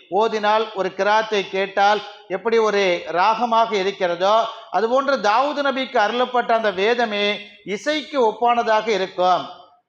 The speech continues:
தாவூத் அலைஹி வஸ்ஸலாத்து வஸ்ஸலாம் அவர்களுக்கு அல்லாஹு தஆலா ஜபூர் என்ற வேதத்தை கொடுத்திருந்தான்.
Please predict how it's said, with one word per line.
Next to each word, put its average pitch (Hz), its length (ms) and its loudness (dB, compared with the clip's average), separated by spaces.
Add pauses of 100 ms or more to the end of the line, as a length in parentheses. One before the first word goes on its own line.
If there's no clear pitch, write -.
தாவூத் 233 240 2
அலைஹி 220 360 0
வஸ்ஸலாத்து 202 460 -2
வஸ்ஸலாம் 196 300 0
அவர்களுக்கு 185 760 -2 (280)
அல்லாஹு 208 380 0
தஆலா 190 280 2 (100)
ஜபூர் 240 400 0
என்ற 202 420 0 (100)
வேதத்தை 196 460 -2
கொடுத்திருந்தான். 156 640 -2